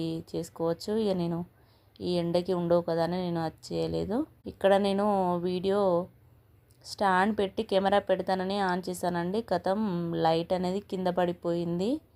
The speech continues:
అది సెట్ కాలేదు. ఇక మళ్ళీ కెమెరాను చేయితో పట్టుకొనే నేను మళ్ళీ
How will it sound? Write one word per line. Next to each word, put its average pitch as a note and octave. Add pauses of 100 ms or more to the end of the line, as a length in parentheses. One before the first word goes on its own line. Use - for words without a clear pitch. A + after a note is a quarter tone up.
(880)
అది F3
సెట్ F#3
కాలేదు. F#3
ఇక B3
మళ్ళీ F3+ (100)
కెమెరాను E3 (160)
చేయితో E3
పట్టుకొనే F#3
నేను F3+
మళ్ళీ E3